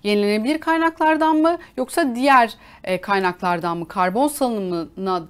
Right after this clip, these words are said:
e, dahil olan kaynaklardan mı alıyor? E, şimdi genel olarak daha fazla yenilenebilir, e, enerji çok daha az. E, o yüzden de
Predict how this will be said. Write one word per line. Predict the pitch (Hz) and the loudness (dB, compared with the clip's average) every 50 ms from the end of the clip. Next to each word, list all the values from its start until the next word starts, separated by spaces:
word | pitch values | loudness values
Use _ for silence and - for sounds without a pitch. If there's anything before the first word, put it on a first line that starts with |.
| - - | -12 -10
e, | - 185 175 175 170 156 | -8 -6 -6 -6 -4 -4
dahil | 185 175 185 202 226 | -2 0 0 0 0
olan | 262 262 247 208 185 | 0 0 0 -2 -2
kaynaklardan | - 190 185 180 170 165 - 180 170 165 165 165 160 160 | -2 -4 -2 -2 -2 -4 -2 -4 -4 -2 -2 -4 -4 -4
mı | 160 156 | -6 -8
alıyor? | 151 147 170 208 262 349 - - - - - - | -8 -4 -4 -2 -2 -2 -4 -8 -20 -18 -8 -8
E, | 226 | -8
şimdi | - - - 254 240 | -6 -4 -4 -4 -2
genel | 226 254 262 285 | 0 -2 0 0
olarak | 285 277 254 254 254 254 254 | 0 0 2 2 0 0 0
daha | - 262 269 277 | -2 -2 -2 -2
fazla | 269 - 254 233 220 226 240 | 0 0 0 0 2 0 -4
yenilenebilir, | 240 233 220 220 220 226 226 226 226 262 254 | -4 -2 -4 -4 -6 -6 -6 -4 -4 -4 -4
e, | 233 - | -6 -8
enerji | - - 202 190 185 190 202 196 196 196 196 - 269 | -8 -6 -6 -6 -4 -2 -2 -2 -2 -4 -4 -8 -12
çok | - - 269 269 - | -8 -8 -10 -4 -4
daha | 226 220 247 269 - | -4 0 0 -2 0
az. | - 196 190 202 226 - - - - - - - - - - | 2 2 2 2 0 -4 -8 -12 -12 -18 -20 -20 -20 -20 -10
E, | - 196 196 196 196 | -2 0 2 2 2
o | - - 247 294 311 | 2 4 4 4 4
yüzden | 285 240 233 247 240 240 240 226 | 2 2 4 4 4 4 2 2
de | 254 277 320 | 2 2 2